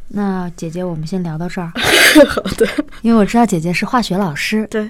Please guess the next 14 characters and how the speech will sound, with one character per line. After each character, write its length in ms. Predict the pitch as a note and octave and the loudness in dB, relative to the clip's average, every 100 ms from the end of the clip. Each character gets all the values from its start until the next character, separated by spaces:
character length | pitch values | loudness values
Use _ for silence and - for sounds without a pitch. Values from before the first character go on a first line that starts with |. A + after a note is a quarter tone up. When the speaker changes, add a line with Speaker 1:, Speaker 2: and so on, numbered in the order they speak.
| - | -4
Speaker 1:
嗯， 240 | G3 F#3+ F3 - - - _ | 0 2 0 -8 -20 -20 _
嗯， 480 | A3+ G3+ G3 G3 G#3 | -2 0 2 0 -4
其 180 | - B3+ | -2 -2
实 160 | B3+ | 0
我 220 | A#3+ G#3 F3+ - | 0 0 -4 -8
一 140 | G#3+ | -8
直 260 | G3+ G3+ G#3 | -4 -4 -4
想 400 | G3+ F#3 E3 E3 | -4 -6 -6 -8
知 240 | F3+ G#3 G3+ | -8 -8 -6
道， 300 | G3+ F#3 F3+ | -6 -6 -8
就 200 | G3 F#3 | -8 -8
是 400 | - F#3+ F3+ F3+ | -6 -6 -6 -10
在， 720 | - G#3 F#3+ F3+ F3+ F3 F3 E3+ _ _ - _ _ - - - - - - _ | -6 -2 -2 -4 -8 -10 -12 -16 _ _ -20 _ _ -20 -18 -18 -18 -20 -20 _
嗯， 500 | G3 F#3 F3+ F3 F3 | -6 -6 -6 -8 -14